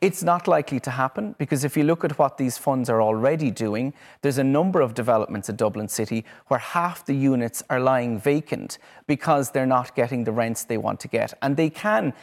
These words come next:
leave these units sit there vacant. And the problem is, at what point are these institutional investors going to start reducing their rents?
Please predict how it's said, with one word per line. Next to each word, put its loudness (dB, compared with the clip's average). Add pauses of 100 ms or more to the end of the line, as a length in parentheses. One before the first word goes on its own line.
(140)
leave 4
these 2
units 0
sit -2
there 2 (160)
vacant. -2 (280)
And 2
the 2
problem 2
is, 2 (300)
at -2
what -2
point 0 (260)
are 4
these 4
institutional -2
investors -2
going -2
to -8
start 0
reducing 0
their 2
rents? -4